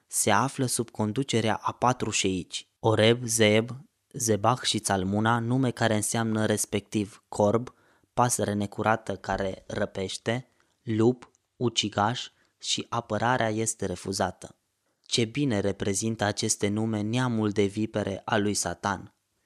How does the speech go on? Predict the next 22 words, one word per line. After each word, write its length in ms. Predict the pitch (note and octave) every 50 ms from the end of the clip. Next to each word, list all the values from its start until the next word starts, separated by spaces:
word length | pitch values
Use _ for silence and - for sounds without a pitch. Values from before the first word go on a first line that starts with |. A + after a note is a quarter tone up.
| _ _ _
Spiritul 640 | _ - - - - A#2 A#2 A#2 C#3 C3+ - C3+ B2+
lui 120 | B2+ A#2+
Jehova 480 | A#2 A2 G#2+ - A#2+ A#2+ A#2 A2+ A2 G#2+
vine 300 | G#2 A2 C3 C3 A#2+ A2
cu 160 | - - G2+
putere 460 | - - G#2+ - - A2+ A2 G#2+ G#2
peste 360 | - - F#2+ F#2 - - A2+
Gedeon. 500 | G#2 - E2+ D#2 D#2 D#2 D#2+ D#2+ B1+ - _ _ _ _ _ _ _ _
Prin 220 | - A2 G#2+ G#2
sunetul 460 | - - - B2 D3 C#3+ - C#3 A#2
trâmbiței 600 | - - - G#2+ G#2 G2+ G2+ G#2 - - A2+ A2
și 200 | A2+ - - -
mesageri, 760 | A2+ A2 G#2 G2+ - F#2+ F#2+ F#2+ G2 G#2 G#2 A2+ A#2+ - _ _ _ _ _ _ _ _
el 220 | B2 A#2+ C3 C3
adună 380 | B2+ A#2+ A#2 B2 B2+ C3 B2+ A#2
bărbații 680 | G#2+ A2 G#2+ - G2+ G#2+ A2+ B2 - - - - A2 G#2
de 140 | G2+ G#2 F#2+
luptă 560 | G2 A2+ A#2+ - - - - A2 G2+ - - _
din 200 | - A2+ G#2+ -
patru 380 | - - A#2 A#2 - - -
seminții: 680 | - - - F#2+ F#2+ F#2+ G2 G2 - - - F2 - _ _ _ _ _ _ _ _ _ _ _ _ -
Asher, 640 | - - A2+ A2 - - - G#2+ A2 A#2 B2+ C3